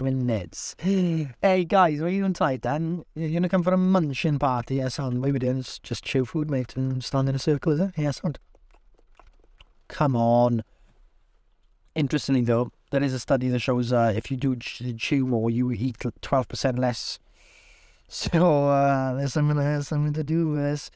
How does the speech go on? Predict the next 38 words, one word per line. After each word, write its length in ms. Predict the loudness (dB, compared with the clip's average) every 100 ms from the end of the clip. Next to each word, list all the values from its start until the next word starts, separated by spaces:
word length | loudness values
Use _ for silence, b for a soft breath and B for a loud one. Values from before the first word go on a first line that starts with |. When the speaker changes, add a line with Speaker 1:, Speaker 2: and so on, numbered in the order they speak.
| b b
Speaker 1:
Maybe 140 | -2
we 60 | 0
should 120 | 0
have 120 | 0
turtle 540 | -2 -2 0 0 -2 0
munching 500 | 2 2 0 -2 -2
Zooms. 580 | 0 0 -2 -4 -8 -16 _ _ _ -20 _ _ _ _ _ _ _ -8
I 160 | -2 2
need 140 | 2
to, 140 | 0
I 120 | 2 4
need 120 | 4
to 60 |
chew 200 | 2 -2
more, 200 | 0 -2 -4 -4
hundred 180 | -4
percent. 340 | -2 0 0 -2 _ _ _ b b b _ _ _ -4
You 100 | 2
know, 80 | 4
when 100 | 4
I 60 |
eat 160 | 4 2
oats, 480 | 0 0 -4 -12 -6
I 120 | 0
don't 100 | 2
think 140 | 2
I 60 | 2
eat 220 | 0 0
it. 60 | -2
I 40 |
just 200 | -2 -6
swallow 380 | -6 -2 0 2
it 60 | 2
like, 120 | 0
like 400 | -2 -2 -4 -4
a 60 |
drink, 320 | 2 2 0 -8
like. 280 | -10 -12